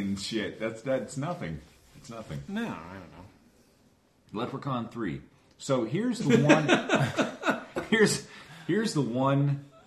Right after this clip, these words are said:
Speaker 1: uh, through line we have in all these.
Speaker 2: Right.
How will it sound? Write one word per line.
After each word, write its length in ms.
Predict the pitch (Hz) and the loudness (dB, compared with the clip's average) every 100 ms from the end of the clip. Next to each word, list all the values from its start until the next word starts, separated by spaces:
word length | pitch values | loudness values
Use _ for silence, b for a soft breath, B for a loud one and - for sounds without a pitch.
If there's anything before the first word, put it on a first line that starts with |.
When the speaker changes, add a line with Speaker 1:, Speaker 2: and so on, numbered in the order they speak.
| B B B - | B B B -6
Speaker 1:
uh, 500 | 90 87 82 80 80 - _ - | -4 -2 -2 -4 -6 -12 _ -12
through 280 | 147 160 107 | 0 2 2
line 280 | 90 78 78 | 0 -4 -6
we 100 | 78 | -8
have 320 | 92 76 71 | -10 -10 -8
in 80 | 69 | -10
all 220 | 62 57 | -10 -14
these. 340 | 50 - - - _ - | -18 -18 -18 -18 _ -10
Speaker 2:
Right. 300 | 123 110 113 | -8 -8 -12